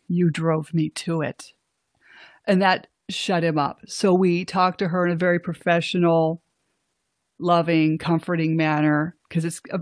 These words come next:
it, she took it the worst. I got her counseling in school called Rainbows, and she worked through all of that in school as I kept in touch with the principal to make sure she was handling everything okay.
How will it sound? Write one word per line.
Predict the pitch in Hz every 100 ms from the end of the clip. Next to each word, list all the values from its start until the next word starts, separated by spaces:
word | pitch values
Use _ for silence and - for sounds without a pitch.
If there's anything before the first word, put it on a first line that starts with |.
| -
it, | 202 -
she | - 190
took | 208 185
it | -
the | 208
worst. | 190 180 196 - - _ -
I | 180
got | 175 175
her | 170 165 160 - - _
counseling | - 190 202 - 208 196 190
in | - 180
school | 185 - 165 165 151 190 - - - _ -
called | 185 170
Rainbows, | 170 165 165 156 156 165 208 - - - - - - -
and | 196 190 185 180 170 - - _ -
she | - 190
worked | 180 185 -
through | 208 202 202
all | 190 190
of | 190 170
that | 180 185
in | 185
school | 170 - - 196 185 185
as | 170 165
I | 170
kept | 185 175
in | 175
touch | - 170 165 -
with | 156
the | 151
principal | - 170 - 165 98 175 _ _ -
to | 175
make | 160 -
sure | - 165 151
she | - 170
was | 156 -
handling | 160 170 160 160
everything | 160 156 170 160
okay. | 156 - 160 -